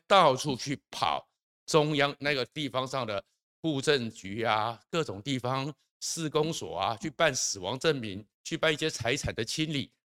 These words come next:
多累啊！通常是要七天以上，你已经心情够难过，已经家里有人过世，已经非常难过，整个心-，心力交瘁，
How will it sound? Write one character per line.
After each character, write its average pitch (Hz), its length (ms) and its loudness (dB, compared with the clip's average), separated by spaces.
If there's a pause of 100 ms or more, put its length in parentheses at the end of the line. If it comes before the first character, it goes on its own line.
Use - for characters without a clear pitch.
(160)
多 110 220 -4
累 147 280 0
啊！ - 120 -12 (340)
通 185 180 0
常 135 160 -4
是 156 120 0
要 139 80 4
七 139 280 -4
天 156 200 0
以 90 100 -8
上， 117 260 -2 (160)
你 185 140 -2
已 175 40 -2
经 165 180 -2
心 190 280 0
情 - 220 -6
够 170 160 -2
难 117 180 -4
过， 143 200 0
已 107 60 -8
经 143 120 -8
家 151 200 -2
里 139 120 -4
有 110 180 -2
人 92 140 -4
过 139 180 0
世， 117 240 -6
已 92 60 -10
经 131 140 -8
非 156 120 -10
常 120 140 -10
难 98 220 -6
过， 143 200 -2 (280)
整 131 140 -6
个 139 100 0
心-， 165 360 -4
心 180 300 0
力 160 140 2
交 143 200 2
瘁， 147 300 2